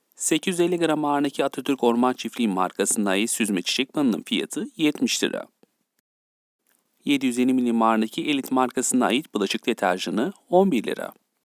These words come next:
Tarım Kredi Marketler'de bu hafta beş litre ağırlığındaki ayçiçek yağının fiyatı yüz otuz beş lira.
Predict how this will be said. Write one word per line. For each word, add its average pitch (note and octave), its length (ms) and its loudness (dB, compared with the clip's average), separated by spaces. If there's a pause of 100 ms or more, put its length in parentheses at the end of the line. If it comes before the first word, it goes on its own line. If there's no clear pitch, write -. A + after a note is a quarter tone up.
(1080)
Tarım E3+ 240 2
Kredi F#3 240 0
Marketler'de D#3+ 720 -2
bu C3 60 4
hafta E3 400 2
beş A#2 220 0
litre A#2 200 0
ağırlığındaki G#2+ 600 0
ayçiçek F3 500 2
yağının G2+ 300 0
fiyatı B2 580 -2
yüz D3+ 140 -4
otuz D3+ 320 0
beş G2 260 0
lira. C#2+ 180 -4